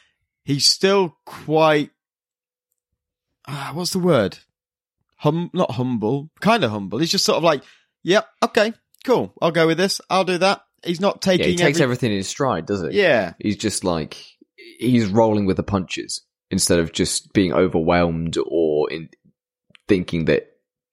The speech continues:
Speaker 2: he's the best ever. He's not doing, like, a,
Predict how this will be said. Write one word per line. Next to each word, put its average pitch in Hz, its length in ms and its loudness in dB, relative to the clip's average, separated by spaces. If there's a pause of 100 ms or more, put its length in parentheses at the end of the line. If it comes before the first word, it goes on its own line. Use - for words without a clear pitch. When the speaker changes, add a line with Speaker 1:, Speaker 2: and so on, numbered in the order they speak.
(420)
Speaker 2:
he's 98 340 0
the 87 100 0
best 76 340 -2
ever. 78 200 -2
He's 95 200 0
not 107 180 2
doing, 92 200 2
like, 85 180 -2
a, 82 160 2